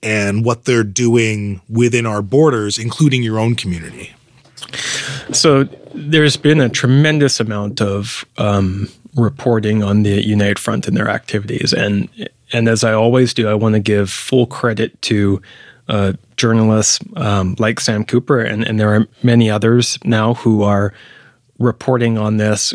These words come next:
Speaker 2: who are bringing these activities out of the shadows into the light and letting pu-, the public see for themselves what has been happening in our communities.
Speaker 1: Mm-hmm.
Speaker 2: Uh,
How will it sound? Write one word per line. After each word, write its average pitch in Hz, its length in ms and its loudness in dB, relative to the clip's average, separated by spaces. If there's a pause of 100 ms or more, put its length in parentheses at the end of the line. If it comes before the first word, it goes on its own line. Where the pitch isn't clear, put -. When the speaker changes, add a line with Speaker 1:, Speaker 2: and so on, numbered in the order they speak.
Speaker 2:
who 113 140 2
are 107 100 2
bringing 120 460 4
these 104 300 0
activities 104 760 -4
out 107 160 -2
of 110 120 -2
the 120 80 2
shadows 101 680 -2 (480)
into 117 260 2
the 123 120 0
light 117 440 -2 (220)
and 107 240 -2
letting 110 260 0
pu-, - 200 -6 (120)
the 113 140 -2
public 156 420 -2
see 110 240 0
for 107 300 0
themselves 104 720 0 (380)
what 113 300 -2
has 113 200 -4
been 104 300 -2
happening 101 680 -6 (120)
in 110 200 -2
our 104 140 0
communities. - 800 -2 (160)
Speaker 1:
Mm-hmm. 110 280 0
Speaker 2:
Uh, 107 220 0